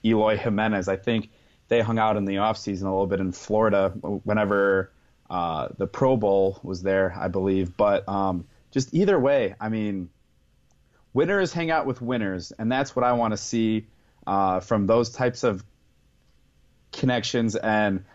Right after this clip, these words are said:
I don't know, I just thought it was cool to see the energy and the passion because, uh, you know, there's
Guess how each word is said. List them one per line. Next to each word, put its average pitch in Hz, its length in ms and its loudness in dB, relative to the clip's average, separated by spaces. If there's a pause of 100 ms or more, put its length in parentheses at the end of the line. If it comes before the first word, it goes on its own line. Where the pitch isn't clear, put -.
(140)
I 120 120 2
don't 113 100 4
know, 98 140 4
I 113 160 2
just 127 160 -2
thought 127 180 2
it - 20 2
was 110 120 -2
cool 123 300 -4
to 107 60 -2
see 117 320 -2
the 98 420 0 (200)
energy 120 520 2
and 107 120 2
the 101 40 -2
passion 110 540 -2
because, 98 460 0
uh, 92 560 0 (360)
you 101 120 0
know, 95 420 2 (460)
there's 107 440 2